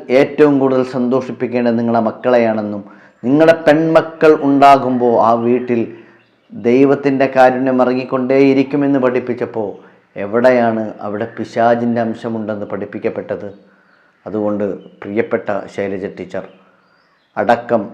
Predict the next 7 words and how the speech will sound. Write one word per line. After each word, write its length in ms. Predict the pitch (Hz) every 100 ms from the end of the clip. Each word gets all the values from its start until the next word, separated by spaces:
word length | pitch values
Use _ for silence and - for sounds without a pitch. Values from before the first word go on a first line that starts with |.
| -
ആരൊക്കെയാണോ 680 | 107 117 127 127 123 113 107 -
തെറ്റിദ്ധരിപ്പിക്കപ്പെട്ടത്, 1000 | 110 110 107 107 - - 92 101 98 92 95 -
തെറ്റിദ്ധരിച്ചത്, 680 | - 104 110 - - 95 - - _ _ _ _ -
അവരൊക്കെയും 540 | 139 156 156 143 131 - - - _ _ _ _ _ _ _ _ _ _ _ _ -
കൃത്യമായൊരു 680 | 117 147 147 139 131 120
വായന 380 | 107 107 110 117
നടത്തുന്നത് 580 | 110 104 107 98 98 92